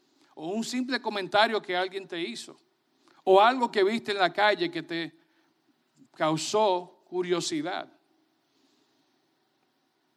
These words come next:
¿Por qué llegó a ser una preocupación? ¿Por qué dejamos que se convirtiera en algo más que algo que es, es sencillo de procesar, que es sencillo, como dice este pasaje,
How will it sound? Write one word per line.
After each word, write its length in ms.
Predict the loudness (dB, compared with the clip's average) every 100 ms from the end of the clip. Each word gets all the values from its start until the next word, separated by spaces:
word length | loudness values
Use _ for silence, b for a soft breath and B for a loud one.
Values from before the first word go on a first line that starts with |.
| _ _ _
¿Por 180 | -8 -6
qué 540 | 0 0 0 -4 _ _
llegó 380 | -12 -8 -6 -4
a 60 | -6
ser 180 | -8 -12
una 160 | -12
preocupación? 680 | -14 -18 -20 -20 -20 -20 -14 -2
¿Por 240 | 0 0
qué 180 | 0 2
dejamos 600 | 4 4 2 0 -10 -12 b b
que 120 | -12
se 160 | -8 -8
convirtiera 680 | -8 -8 -8 -6 -4 -4 -6
en 180 | -8 -4
algo 260 | -4 -4
más 420 | -6 -8 -10 -14 -18 _ _ _ _ _ _
que 160 | -2 2
algo 300 | 2 0 -4
que 80 |
es, 200 | -8 -12 -10
es 160 | -8
sencillo 840 | -4 -4 -4 -6 -6 -8 -8 -12 -14
de 120 | -16 -12
procesar, 580 | -10 -10 -8 -6 -8
que 100 | -8
es 60 | -8
sencillo, 520 | -6 -6 -6 -2 -2
como 220 | 0 -2
dice 180 | -4 -4
este 160 | -8 -10
pasaje, 500 | -8 -6 -6 -8